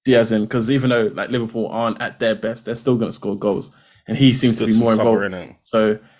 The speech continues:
Speaker 2: Mm.
Speaker 1: I probably would have him in. Um, what else would I change? I, that's probably about it, you know. Just find a way to have him in, uh, which wouldn't have been too hard. I'd
Speaker 2: Mm.
Speaker 1: probably have him in maybe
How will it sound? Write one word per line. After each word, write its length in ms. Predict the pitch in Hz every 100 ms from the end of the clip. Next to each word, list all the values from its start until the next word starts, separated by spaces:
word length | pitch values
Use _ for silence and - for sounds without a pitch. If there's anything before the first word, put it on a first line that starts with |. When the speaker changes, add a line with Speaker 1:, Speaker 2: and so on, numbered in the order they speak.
| _ _ 107
Speaker 2:
Mm. 240 | 90 85 _ _ _ 113
Speaker 1:
I 80 | 117
probably 380 | - 139 127
would 140 | 120 117
have 180 | 117 120
him 120 | 117
in. 280 | 110 107 - _ -
Um, 680 | 110 113 113 110 110 107 -
what 200 | 127 127
else 240 | 120 117 -
would 80 | 107
I 80 | 101
change? 540 | - 107 107 - - _ _ _ _ _
I, 60 | 127
that's 300 | 127 254 440
probably 340 | - 233 135
about 340 | 117 113 107 -
it, 160 | -
you 80 | 120
know. 280 | 110 110 143 - _ _ _ _ _ _ _ _ -
Just 180 | 135 143
find 180 | 165 147
a 40 |
way 140 | 139
to 120 | 135 123
have 220 | 120 127
him 160 | 175
in, 340 | 131 113 113 - _ _ _ _ _ _ _ _ _ _ _ _ -
uh, 120 | 113
which 160 | 117 214
wouldn't 100 | 175
have 60 |
been 140 | 120 113
too 180 | 127 123
hard. 220 | 120 104
I'd 100 | 110
Speaker 2:
Mm. 40 |
Speaker 1:
probably 220 | - 120 117
have 160 | 110
him 120 | 113
in 200 | 113 110
maybe 440 | 117 113 113 113